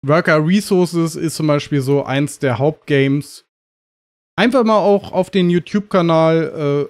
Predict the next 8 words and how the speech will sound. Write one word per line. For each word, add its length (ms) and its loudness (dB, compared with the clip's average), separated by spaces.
äh, 40 -12
Hauptkanal 540 0
gucken 600 0
und 280 -2
welche 200 2
Let's 220 0
Play 260 2
ich 240 -4